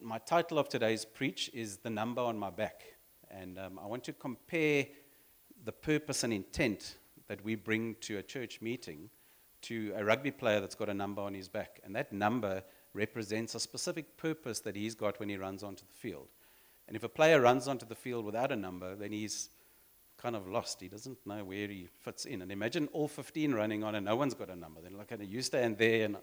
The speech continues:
I'll, I'll cover here." And, but, like grade ones playing rugby, yeah. But the fact that, the fact that they all run on with a number, they all know what their purpose is.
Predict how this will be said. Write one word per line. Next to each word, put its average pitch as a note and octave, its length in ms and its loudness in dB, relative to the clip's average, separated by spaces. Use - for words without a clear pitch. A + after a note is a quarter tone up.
I'll, B2+ 260 4
I'll B2 140 2
cover A#2+ 260 2
here." A2 380 2
And, A2 160 -6
but, - 180 -10
like F#2+ 200 -6
grade G2+ 200 6
ones G#2 340 2
playing G#2 280 2
rugby, G2+ 320 -2
yeah. G2+ 160 0
But - 160 -6
the A#2 80 -2
fact E3 320 2
that, C3 300 4
the - 80 -8
fact E3 220 2
that C#3+ 100 0
they C3 60 6
all E3 160 2
run B2+ 180 8
on C3 140 2
with A2+ 120 0
a G#2 60 0
number, G2+ 540 0
they B2 240 2
all C#3 460 0
know G#2 280 4
what A2+ 180 2
their G#2+ 120 0
purpose A2 420 -4
is. D#3+ 240 -4